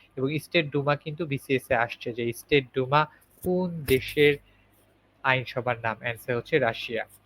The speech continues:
আচ্ছা, যুক্তরাজ্য এবং যুক্তরাষ্ট্র দুইটার নামই হচ্ছে আমাদের দুইটাই দ্বিকক্ষ বিশিষ্ট, তবে এইটা আমাদের জানতে হবে যে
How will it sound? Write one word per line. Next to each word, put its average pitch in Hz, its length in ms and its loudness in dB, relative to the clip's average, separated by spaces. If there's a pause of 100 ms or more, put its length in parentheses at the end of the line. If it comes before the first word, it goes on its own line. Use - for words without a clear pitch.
(140)
আচ্ছা, - 320 -6 (500)
যুক্তরাজ্য 185 680 4
এবং 185 320 -2
যুক্তরাষ্ট্র 151 760 0 (220)
দুইটার 160 500 2
নামই 151 340 0
হচ্ছে 151 340 0
আমাদের 127 400 2 (380)
দুইটাই 147 300 -2
দ্বিকক্ষ 151 520 -2
বিশিষ্ট, 143 460 -4 (200)
তবে 156 220 4
এইটা 156 260 4
আমাদের 170 280 2
জানতে 135 400 2
হবে 139 220 2
যে 131 200 4